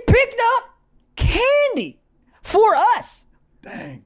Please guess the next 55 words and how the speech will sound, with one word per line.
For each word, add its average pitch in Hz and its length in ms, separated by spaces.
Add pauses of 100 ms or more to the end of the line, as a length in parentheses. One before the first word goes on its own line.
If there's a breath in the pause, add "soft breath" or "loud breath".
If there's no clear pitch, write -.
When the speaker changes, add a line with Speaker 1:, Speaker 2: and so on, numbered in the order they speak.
Speaker 1:
Yeah, 381 340
it 294 100
was 359 120
adorable. 349 520
Speaker 2:
You - 60
Speaker 1:
Dude. 269 100
Speaker 2:
gotta 208 120
marry 202 220
this 147 180
girl. 120 240
What, 220 200
what 180 120
type 202 140
Speaker 1:
Dude. 277 80
Speaker 2:
of - 60
candy 185 280
did, 147 320
did 139 60
you 147 60
Speaker 1:
So 143 140
I 185 140
Speaker 2:
say? - 80
Speaker 1:
said, 196 200
I 165 120
said, 185 160
"I 160 80
like 151 200
the 147 120
sour 170 360
gummies," 196 500 (180)
right? 165 180
Speaker 2:
There 170 140
you 185 40
go. 135 340
Speaker 1:
So 175 160
she 240 420
sat 240 280
in 269 60
the 240 60
car. 220 200
She's 175 140
like, 180 140
"I 175 160
got 208 160
us 202 120
candy." 233 380
And 165 100
she, 165 220 (140)
she 170 220
p-, 143 260
lifted 196 340
the 226 60
sour 233 280
gummies 226 300
out, 185 160